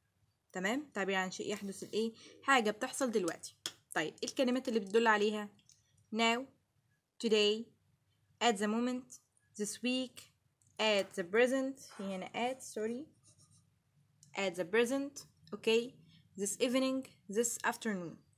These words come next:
تمام؟ كل ده التعبير عن حاجات بتحصل في الوقت الحالي. تمام؟ يبقى تاني، مضارع مستمر أول حاجة بيدل عليها إيه؟ التعبير عن حاجة بتحدث الآن. Now,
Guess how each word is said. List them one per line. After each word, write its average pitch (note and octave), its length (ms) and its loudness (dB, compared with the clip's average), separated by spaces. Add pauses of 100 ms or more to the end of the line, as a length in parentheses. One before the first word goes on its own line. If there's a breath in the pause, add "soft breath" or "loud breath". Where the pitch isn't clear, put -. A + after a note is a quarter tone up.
(260)
تمام؟ G#3 260 -2 (380 loud breath)
كل A3 180 0
ده A3+ 100 -2
التعبير A3 360 0
عن G#3+ 120 0
حاجات G#3+ 360 -2
بتحصل B3 640 -4 (320)
في G3+ 100 -4
الوقت A3 400 2
الحالي. F#3 420 -2 (520)
تمام؟ A3+ 240 -6 (1000 loud breath)
يبقى F#3+ 180 -4
تاني، G#3 240 2
مضارع G#3+ 340 4
مستمر G#3+ 500 -2 (160)
أول G#3+ 220 2
حاجة G#3+ 200 0
بيدل G#3 300 0
عليها G#3 220 2
إيه؟ C4+ 100 -4
التعبير A3 400 0
عن G#3+ 140 0
حاجة G#3+ 180 -4
بتحدث A3 420 -2
الآن. - 260 -6 (340)
Now, A3 300 2